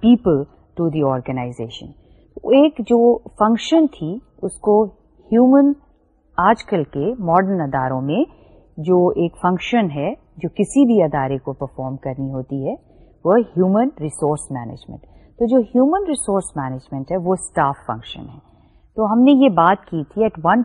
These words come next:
point in time کہ جو اسٹاف فنکشن ہے اس کا کیا رول ہے کہ وہ مینجمنٹ کو ایڈوائز کرے، کس، کس کو ایڈوائز کرے؟ لائن کو ایڈوائز کرے۔ اور لائن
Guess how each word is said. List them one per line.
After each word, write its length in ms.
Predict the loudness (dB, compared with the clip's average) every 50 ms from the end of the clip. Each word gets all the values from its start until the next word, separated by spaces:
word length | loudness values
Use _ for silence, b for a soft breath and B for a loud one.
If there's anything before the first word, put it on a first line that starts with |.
| -2 -4
point 200 | -4 -2 -4 -4 -6
in 120 | -8 -8 -8 -8
time 260 | -10 -8 -8 -8 -8 -8 -8 b b b b b b -4
کہ 100 | -4 -2
جو 100 | -2 -2
اسٹاف 520 | -4 -4 _ -2 -2 0 -2 -4 -4 -4
فنکشن 400 | -6 -4 -4 -6 -8 -6 -6 -4
ہے 80 | -4 -4
اس 240 | -4 -6 -8 -6
کا 100 | -6 -6
کیا 320 | -4 -2 0 2 4 4 4
رول 260 | 4 4 4 4 2
ہے 120 | 0 -2 -4 b b b b b b b _
کہ 80 | 0 2
وہ 160 | 4 4 4
مینجمنٹ 720 | 4 2 2 2 4 2 2 0 -2 -2 -2 -2 -2 -4
کو 180 | -4 -2 -2 -2 -2 -2
ایڈوائز 540 | -4 -4 -2 0 0 0 0 -2 -4 -8 -12 -14
کرے، 160 | -14 -14 -16
کس، 600 | -18 -20 _ _ -8 -8 -8 -10 -12 -16 -14 _ -2
کس 460 | -2 -2 -2 -4 -10 -12 -14 -14 -12 -12 -14 -4
کو 100 | 0 2
ایڈوائز 460 | 2 2 4 4 4 4 4 4 0 -2
کرے؟ 260 | -2 0 2 2 2
لائن 540 | 0 0 2 2 4 4 4 4 2 2 0
کو 140 | 0 -2
ایڈوائز 480 | -2 -2 -4 -6 -8 -8 -8 -8 -10 -12
کرے۔ 160 | -14 -12 -12
اور 440 | -12 -14 _ _ _ _ -10 -8 -6
لائن 320 | -2 0 0 2 2 2